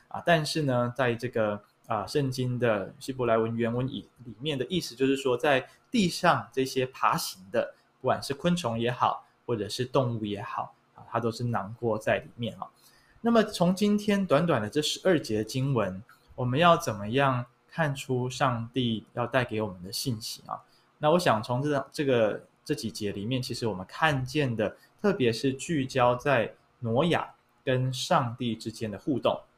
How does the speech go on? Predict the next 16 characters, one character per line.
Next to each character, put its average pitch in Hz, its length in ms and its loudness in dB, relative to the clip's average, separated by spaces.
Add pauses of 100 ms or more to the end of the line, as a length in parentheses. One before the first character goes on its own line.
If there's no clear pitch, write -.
(180)
啊。 - 120 -8
因 160 80 0
此 170 160 2
我 127 40 2
们 120 100 2
来 131 80 6
看 170 180 0
看 180 300 -2 (220)
义 214 180 4
人 117 500 4
跟 131 280 0
公 127 200 0
义 123 120 -4
的 87 100 -14
神 - 300 -10 (1200)
啊。 - 120 -18